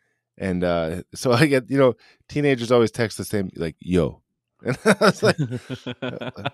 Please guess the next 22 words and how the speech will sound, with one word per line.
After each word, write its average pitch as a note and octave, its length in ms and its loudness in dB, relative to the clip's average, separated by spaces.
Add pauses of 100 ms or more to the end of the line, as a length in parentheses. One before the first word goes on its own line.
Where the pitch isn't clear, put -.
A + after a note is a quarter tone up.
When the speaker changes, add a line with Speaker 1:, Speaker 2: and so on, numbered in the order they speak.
Speaker 1:
I G#2+ 200 -2 (640)
said, G#2+ 260 -10 (180)
"Yo, A2+ 440 6 (300)
I G#2+ 100 -6
heard C3+ 200 0
you C3+ 60 0
built C3 180 2
the B2+ 100 0
computer." A2+ 440 -4
And G2 160 -4
he, A2 140 -2 (140)
he G#2 140 -12
says, G2+ 260 -10
"Yeah, C3 260 2 (540)
but A#2+ 320 -4
this C#3 200 -4
is A#2+ 120 -8
not A#2+ 180 -2
working." A#2 360 -4
And F#2+ 140 -4
then, G2 260 -2
so A2+ 280 -2